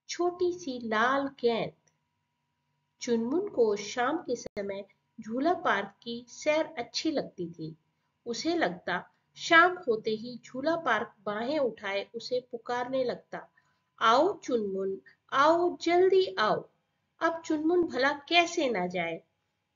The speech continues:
वह झटपट तैयार होकर झूला पार्क की ओर चल देता था। एक दिन की बात है,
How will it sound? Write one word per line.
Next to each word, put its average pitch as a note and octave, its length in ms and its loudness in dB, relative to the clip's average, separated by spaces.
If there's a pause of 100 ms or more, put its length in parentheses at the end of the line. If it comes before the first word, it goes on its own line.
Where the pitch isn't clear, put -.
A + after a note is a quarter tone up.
(200)
वह F4 120 4
झटपट E4+ 560 0
तैयार B3 560 2
होकर A3 420 0 (320)
झूला C#4+ 280 4
पार्क A#3+ 420 0
की A3+ 200 -10
ओर G#3+ 220 0
चल D4+ 380 -2
देता F3 360 -2
था। - 300 -18 (4000)
एक F#4 260 -2
दिन B3+ 180 0
की A#3+ 160 -6
बात G#3 440 -2
है, F3 220 -4